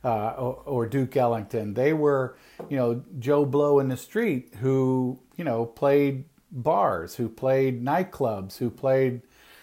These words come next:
you know, on the radio, uh, you know, music in between different shows on the radio. Music was the, uh, most frequently played thing on radio in the nineteen thirties.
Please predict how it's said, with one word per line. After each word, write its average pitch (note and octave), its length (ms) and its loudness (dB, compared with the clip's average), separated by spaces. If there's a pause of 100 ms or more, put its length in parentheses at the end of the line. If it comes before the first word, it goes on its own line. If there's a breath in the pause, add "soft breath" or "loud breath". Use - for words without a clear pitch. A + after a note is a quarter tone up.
(100 loud breath)
you C#3+ 100 -2
know, C3+ 100 2
on C#3 300 0
the C3 200 2
radio, B2 960 2
uh, A2+ 420 -2
you B2+ 120 -6
know, A#2+ 100 -2
music C#3 480 -2
in C3+ 100 0
between C3 380 -2
different C3 320 -2
shows C#3 360 0
on A#2 100 -4
the A#2 80 -4
radio. B2+ 360 -2
Music F#3 460 0 (300 loud breath)
was C#3 240 2
the, C3 420 0
uh, A#2 160 -8
most D3+ 480 -2
frequently F3+ 540 0
played D3 360 0
thing D#3+ 240 -2
on C3 200 -2
radio C3 420 0
in G#2+ 80 -8
the A2 80 -8
nineteen A2+ 380 -6
thirties. D3 480 -6